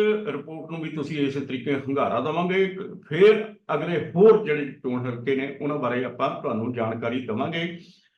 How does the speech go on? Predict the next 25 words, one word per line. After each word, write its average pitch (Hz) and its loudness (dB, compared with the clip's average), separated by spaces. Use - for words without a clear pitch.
ਤੇ 165 2
ਮੈਨੂੰ 170 2
ਦਰਸ਼ਨ 143 -2
ਸਿੰਘ 143 -6
ਦਰਸ਼ਕ 120 -10
ਨੂੰ 143 -2
ਇੱਕ 135 -8
ਵਾਰ 120 -4
ਫੇਰ 170 0
ਦਿਓ 151 0
ਆਗਿਆ। 180 -2
ਫਿਰ 151 -8
ਨਾਲ 127 0
ਨਾਲ 131 -2
ਇਹ 165 -4
ਵੀ 185 -2
ਫੇਰ 185 2
ਮੈਂ 160 -4
ਬੇਨਤੀ 123 -6
ਕਰਦਾ 139 -2
ਕਿ 156 0
ਤੁਸੀਂ 165 -2
ਇਸ - -4
ਚੈਨਲ 135 0
ਨੂੰ 160 -4